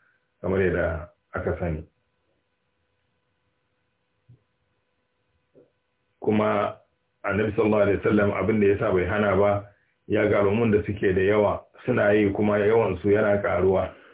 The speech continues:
Kenan ashe ba, ba mutuwa suke ba, ba da a ce kamar, kamar yadda yanzu Turawa suna kayyade iyali, family planning da suke yi,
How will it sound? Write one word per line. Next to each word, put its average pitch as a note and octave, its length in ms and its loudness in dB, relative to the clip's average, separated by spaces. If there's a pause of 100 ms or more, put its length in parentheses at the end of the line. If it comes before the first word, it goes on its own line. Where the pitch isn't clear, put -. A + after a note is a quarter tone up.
(260)
Kenan G#2 420 -2
ashe G#2 440 2 (140)
ba, F#2+ 500 0
ba F#2+ 160 0
mutuwa G#2 360 0
suke G2 180 0
ba, F2 280 -2 (240)
ba F2+ 580 -2 (100)
da G#2+ 160 2
a - 120 -4
ce A#2+ 220 2
kamar, G#2+ 420 -2 (320)
kamar A2+ 180 0
yadda A#2 160 2
yanzu G#2 260 2
Turawa G2+ 340 2
suna G#2+ 240 -2
kayyade G#2+ 400 0
iyali, G2+ 320 2
family A2 300 0
planning G#2 360 0
da E2+ 60 -6
suke G#2 180 -4
yi, G#2 340 2